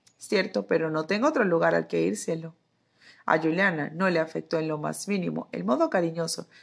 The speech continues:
con el que su madre se dirigió a ella. Es más, le había resultado tremendamente frío. "Supongo que Gabriel todavía no ha decidido qué hacer conmigo, ¿verdad?"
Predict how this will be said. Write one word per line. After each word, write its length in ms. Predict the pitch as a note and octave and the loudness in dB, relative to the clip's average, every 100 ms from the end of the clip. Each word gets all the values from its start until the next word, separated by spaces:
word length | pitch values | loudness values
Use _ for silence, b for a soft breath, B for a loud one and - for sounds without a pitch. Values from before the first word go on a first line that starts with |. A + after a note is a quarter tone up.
| b | b
con 180 | - E3 | -4 -2
el 100 | D3+ | 0
que 140 | F#3 | 0
su 140 | A3+ F#3+ | 0 0
madre 320 | E3 D#3+ E3+ | 0 2 0
se 160 | - | -2
dirigió 420 | D#3 D#3 D#3 D#3 D#3 | -2 -2 -2 0 2
a 80 | D3+ | 2
ella. 180 | D3+ - _ _ - B B | 0 -10 _ _ -20 B B
Es 220 | - B3 | -2 0
más, 280 | - E3 - _ b | 2 0 -2 _ b
le 100 | - | 6
había 260 | D#3+ D#3+ A3+ | 8 8 6
resultado 640 | F3+ D#3+ D#3 D#3 D#3 D#3 | 6 2 0 2 4 4
tremendamente 720 | D#3 D#3 D#3+ E3+ D#3 D3+ D3 | 2 0 2 0 -2 -4 -6
frío. 380 | D3+ - D#3 D#3+ - _ _ _ _ B B B B B B | -6 -2 -2 -2 -10 _ _ _ _ B B B B B B
"Supongo 580 | - A#3 A3+ A#3+ F#4 | 2 4 6 6 4
que 260 | F4+ A3+ F3 | 4 4 4
Gabriel 360 | E3+ E3 E3 E3 | 4 4 4 2
todavía 460 | A3 B3 F#3 F#3 | 4 4 4 2
no 140 | E3 D#3 | 2 0
ha 80 | D3+ | -2
decidido 680 | D#3 - G#3 F#3+ D#3 D#3 | -2 -2 0 2 2 0
qué 180 | - F#3 | 2 2
hacer 360 | E3 - E3 - | 2 2 -2 -2
conmigo, 440 | D#3+ D#3+ E3 F3 - | -6 -6 -8 -12 -6
¿verdad?" 440 | F3 E3 E3 G#3+ | 0 2 2 2